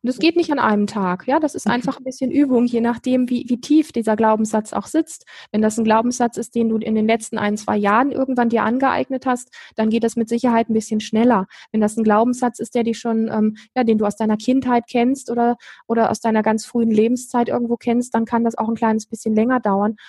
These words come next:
Speaker 1: Aber, äh, es lohnt sich, weil sich, weil sich definitiv etwas verändert. Es kommt Bewusstsein in die Dinge hinein.
Speaker 2: Mhm. Das
Speaker 1: Ähm,
Speaker 2: finde ich ganz interessant, dass, ja, das, äh, Thema Bewusstsein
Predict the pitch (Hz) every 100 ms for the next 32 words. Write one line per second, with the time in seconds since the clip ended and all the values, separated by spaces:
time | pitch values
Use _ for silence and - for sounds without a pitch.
0 | - - 202 202 208 - 196 190 _ _
1 | _ _ 262 _ - - - _ _ _
2 | - - 226 254 277 254 220 220 214 220
3 | 214 - 208 214 - 233 240 240 - 233
4 | - 220 214 - - 214 226 240 - -
5 | - - 254 262 240 220 262 - - 208
6 | 202 202 196 196 190 185 185 175 175 180
7 | - 220 196 185 208 208 _ - 214 196
8 | 214 208 - - - 208 208 196 190 196
9 | - 214 208 196 190 - _ 196 202 196
10 | - - - - - 185 - 175 - 208
11 | 196 180 185 185 240 247 - - 233 233
12 | 247 254 247